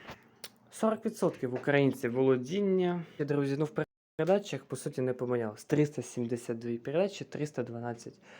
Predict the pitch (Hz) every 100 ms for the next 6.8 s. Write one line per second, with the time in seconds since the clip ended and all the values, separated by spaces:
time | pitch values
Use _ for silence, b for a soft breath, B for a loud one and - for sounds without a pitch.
0 | B B B B B - 120 123 113 -
1 | 123 123 123 - 117 120 117 117 131 190
2 | 196 180 160 131 127 127 120 123 135 -
3 | _ 143 143 127 117 - 123 117 113 110
4 | - 117 - 117 _ 117 131 180 202 -
5 | - 131 123 135 127 120 - 110 139 135
6 | 120 120 113 113 - 117 113 104